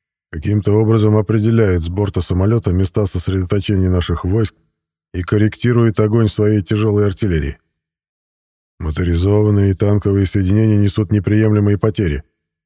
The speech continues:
Мы должны любыми средствами пресечь эти действия». «И вы хотите, чтобы я уничтожил П Е два русского корректировщика, гер Оберст? Считаете, я на своем Фридрихе справлюсь лучше, чем оснащенные по последнему слову техники Дарнье?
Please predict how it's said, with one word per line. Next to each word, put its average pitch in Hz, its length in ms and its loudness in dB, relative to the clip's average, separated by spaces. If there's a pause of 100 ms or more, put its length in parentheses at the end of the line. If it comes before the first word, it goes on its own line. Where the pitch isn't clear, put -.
(420)
Мы 87 160 -2
должны 98 280 2
любыми 101 420 2
средствами 95 680 -2 (240)
пресечь 104 480 -4
эти 87 140 -6
действия». 80 560 -6 (840)
«И 107 140 -2
вы 131 140 2
хотите, 131 480 -2
чтобы 113 300 -6
я 127 140 0
уничтожил 123 580 -2
П 117 160 -4
Е 120 140 0
два 117 200 0
русского 117 340 -2
корректировщика, 117 880 -4
гер 104 200 -2
Оберст? 76 280 -6 (880)
Считаете, 127 580 0
я 127 120 2
на 127 60 2
своем 120 340 0
Фридрихе 127 540 0
справлюсь 120 480 -2
лучше, 117 340 -2
чем 113 220 -2
оснащенные 123 580 0
по 101 100 -8
последнему 120 500 -2
слову 117 260 -2
техники 117 340 -2
Дарнье? 110 460 0